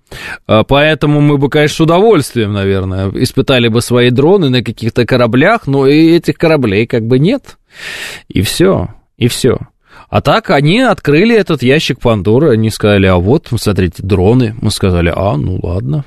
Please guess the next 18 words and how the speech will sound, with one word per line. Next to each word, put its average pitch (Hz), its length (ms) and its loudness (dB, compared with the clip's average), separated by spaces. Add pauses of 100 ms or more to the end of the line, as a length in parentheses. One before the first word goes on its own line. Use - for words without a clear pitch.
всё - 240 0
ясно. 95 460 -2
Мы 127 220 2
ва-, 135 280 0
мы 165 160 2
вас 190 240 0
услышали, 139 640 -2
какие - 320 -2
проблемы-то? 90 680 -4 (440)
Что 104 180 0
же, 92 80 0
мы, 139 140 2
что 127 160 -2
ли, 101 100 -2
дроны 95 280 0
не 90 100 -4
можем 90 320 -4
сделать?» 90 420 -8